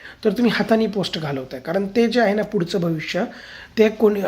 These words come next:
ते सगळं अंधकार आहे. अंधकार म्हणजे काय, ते माहीत नाही, त्याचं काय अजून टाइमटेबल आलं नाही, कधी एक्झाम होणार आहे, ती रिटन कधीपासून आहे, त्याचं काय एक्झॅक्ट टाइमटेबल आलं आहे का आपल्याला माहीत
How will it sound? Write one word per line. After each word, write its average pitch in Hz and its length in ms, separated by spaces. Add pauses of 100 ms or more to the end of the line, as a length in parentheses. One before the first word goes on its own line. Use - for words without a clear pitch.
(220)
ते 233 240
सगळं 214 240
अंधकार 175 580
आहे. 131 40
अंधकार 208 420
म्हणजे 220 220
काय, 220 160
ते 233 100
माहीत 214 340
नाही, 180 140 (500)
त्याचं 202 160
काय 214 140
अजून 208 220
टाइमटेबल 202 460
आलं 190 160
नाही, 190 160
कधी 190 160
एक्झाम 180 320
होणार 175 220
आहे, 180 180
ती 180 80
रिटन 175 240
कधीपासून 175 580
आहे, 170 140 (500)
त्याचं 233 140
काय 254 180
एक्झॅक्ट 247 360
टाइमटेबल 240 340
आलं 226 100
आहे 214 80
का 196 120
आपल्याला 175 200
माहीत 160 180